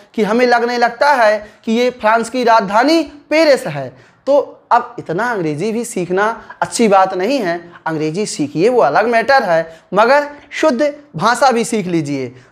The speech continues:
सही उच्चारण भी सीखिए। तो चलिए देखेंगे, दिल्ली शब्द के अक्षरों से डी से शुरू होने वाले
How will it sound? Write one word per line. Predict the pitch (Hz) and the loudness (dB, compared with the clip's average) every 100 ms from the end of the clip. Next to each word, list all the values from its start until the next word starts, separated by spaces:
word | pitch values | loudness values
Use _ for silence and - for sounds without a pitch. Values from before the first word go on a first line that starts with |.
| - | -2
सही | 214 254 | 2 4
उच्चारण | 226 208 214 196 190 | 4 2 2 2 2
भी | 226 254 | 0 0
सीखिए। | 247 - 180 120 - _ - | -2 0 -2 -4 -12 _ -4
तो | |
चलिए | 208 - 220 | -4 -4 -6
देखेंगे, | 202 214 226 196 160 165 - _ 143 | -4 2 4 4 0 -2 -12 _ -2
दिल्ली | 185 226 254 285 | 2 2 2 0
शब्द | 277 226 190 | 2 0 0
के | 233 254 254 | -2 0 0
अक्षरों | - 185 - 214 247 | 0 -4 0 2 2
से | 247 185 165 165 - - 151 | 2 2 0 -4 -18 -10 -4
डी | 147 247 | 0 2
से | 277 277 | 2 0
शुरू | 277 233 226 | 0 0 2
होने | 208 214 214 | 4 4 4
वाले | 214 220 190 165 | 4 2 2 -2